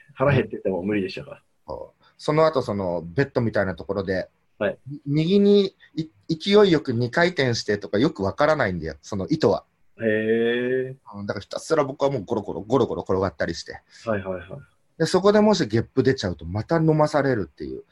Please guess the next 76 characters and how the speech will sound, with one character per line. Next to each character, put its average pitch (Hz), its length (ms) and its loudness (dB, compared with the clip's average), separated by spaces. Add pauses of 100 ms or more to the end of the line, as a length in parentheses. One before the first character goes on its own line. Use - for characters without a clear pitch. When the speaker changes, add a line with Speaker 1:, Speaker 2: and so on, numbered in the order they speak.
(180)
Speaker 1:
い 131 120 -4
や、 - 140 -8
し - 180 -14
ん 117 80 -8
ど 113 80 -10
い。 98 40 -12 (920)
Speaker 2:
で、 127 240 2 (140)
強 202 340 8
烈 202 220 4
な 175 140 0
下 160 140 4
剤 147 200 4
が 143 100 4
入 139 100 2
っ - 20 -6
て - 100 -4
る 92 60 0
わ 85 80 -4
け - 60 -8
で 80 80 -8
す 73 100 -14
よ。 69 100 -16 (140)
Speaker 1:
は 117 220 4
い 98 60 2
は 95 160 0
い 92 40 0
は - 0 -
い。 87 60 -12 (500)
Speaker 2:
え 113 40 -2
ー 117 60 -6
と、 95 320 2 (440)
そ 123 100 -6
の 113 100 -4
バ 120 140 0
リ 139 140 4
ウ 147 80 2
ム 147 140 0
が 139 80 0
腸 147 240 0
内 113 180 2
で 95 80 -4
固 107 240 -8
ま 104 120 -4
っ 98 40 -6
て 104 100 -6
し 101 140 -8
ま 98 120 -4
う 95 60 -8
と 92 120 -10
ね、 127 100 0
良 143 120 4
く 120 120 -2
な 101 160 2
い 87 60 -6
と - 80 -10
い - 40 -6
う 85 40 -10
こ - 120 -14
と 104 100 -10
で。 107 100 -6
Speaker 1:
う 98 40 -6
ん。 - 80 -14 (540)
Speaker 2:
こ 170 260 -2
れ 185 240 4
が 165 160 4
ま 151 200 2
た 131 200 2
大 110 320 0
変 101 260 -4
で、 117 320 4 (520)
え - 20 -4
ー、 62 480 -6
ま 170 120 4
あ、 - 220 -4
僕 - 180 -4
と、 160 380 4